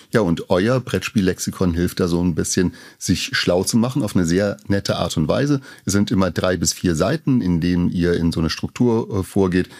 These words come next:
erstmal zu gucken, den Begriff zu erklären, Beispiele zu liefern und dann so dieses Gefühl zu geben, jetzt bist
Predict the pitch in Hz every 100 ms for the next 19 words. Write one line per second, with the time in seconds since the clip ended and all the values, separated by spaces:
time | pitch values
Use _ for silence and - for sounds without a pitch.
0 | - - - 82 - - - 80 76 -
1 | - - - - 104 101 98 - - -
2 | 92 - - 85 - - 80 85 - 87
3 | 78 - - - - 95 85 - 85 87
4 | 87 95 85 87 - 95 92 - - -
5 | 156 - 107 107 101 92 - _ - 92
6 | - - _ 92 -